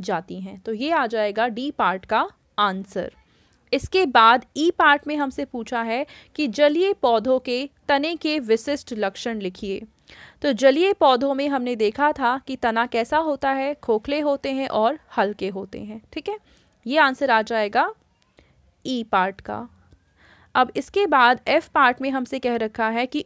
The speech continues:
ऊंट और मछली के विशिष्ट लक्षण लिखिए। तो ऊंट के लक्षण यहाँ से लेकर आप यहाँ तक लिखेंगे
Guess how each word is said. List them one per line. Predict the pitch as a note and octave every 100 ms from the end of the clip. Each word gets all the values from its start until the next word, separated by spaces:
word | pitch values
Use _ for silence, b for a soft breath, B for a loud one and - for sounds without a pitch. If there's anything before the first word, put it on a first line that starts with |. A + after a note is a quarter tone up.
| -
ऊंट | C#4+ E4+ -
और | C4+ B3
मछली | A#3 A#3 C#4 D4+
के | D4 C#4+
विशिष्ट | A3 A3 D4+ D#4 C4+
लक्षण | A3 G3 - B3+
लिखिए। | G#3+ F#3+ - F#3+ - _ B B B -
तो | D4+ -
ऊंट | D4 F4+ -
के | F#4
लक्षण | D4 A#3+ - C#4
यहाँ | A#3+ G#3+ B3
से | B3
लेकर | C4 B3 B3
आप | A3+ G#3+
यहाँ | G3 G#3
तक | C4 C4
लिखेंगे | C#4 D4 C#4 E4